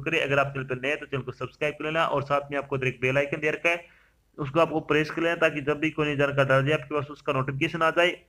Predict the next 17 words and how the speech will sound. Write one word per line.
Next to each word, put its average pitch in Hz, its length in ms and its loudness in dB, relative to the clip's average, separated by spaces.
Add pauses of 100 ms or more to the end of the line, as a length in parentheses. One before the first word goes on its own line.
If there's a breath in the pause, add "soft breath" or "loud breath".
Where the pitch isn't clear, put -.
(100)
और 156 120 6
आप 151 180 8
जल्द 156 120 2
से 156 100 -2
जल्द 135 220 0
क्या 139 120 4
जानकारी 135 400 4
ज्वाइन 131 260 2
कर 117 180 0
सको। - 240 -4
तो 127 120 0
आज 143 200 4
की 175 80 2
जानकारी 165 380 4
बस 156 140 -4
इतना 170 220 4
ही, 180 180 2